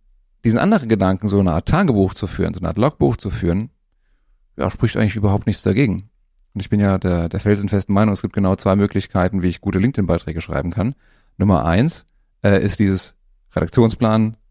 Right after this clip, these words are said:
was sind meine Themen, was ist meine Zielgruppe, worüber will ich schreiben, Headline, Struktur, pam, pam, pam, schönes Bild dazu. Ordentliche, professionelle LinkedIn-Beiträge. Und Nummer zwei sind die, dass dich in,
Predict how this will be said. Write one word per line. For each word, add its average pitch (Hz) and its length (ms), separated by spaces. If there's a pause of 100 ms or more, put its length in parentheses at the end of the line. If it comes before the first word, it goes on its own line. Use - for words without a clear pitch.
(400)
was 98 140
sind 113 80
meine 104 160
Themen, 95 320
was 95 100
ist - 40
meine 98 140
Zielgruppe, 92 680
worüber 101 260
will 95 80
ich 95 100
schreiben, 90 440
Headline, 92 680 (380)
Struktur, 98 480
pam, 87 220
pam, 85 160
pam, 110 260
schönes 87 260
Bild 104 200
dazu. 87 380 (880)
Ordentliche, 107 480
professionelle 104 420
LinkedIn-Beiträge. 90 720 (340)
Und 135 160
Nummer 104 280
zwei 95 320
sind 101 200
die, 113 240
dass 113 200
dich 104 140
in, 98 220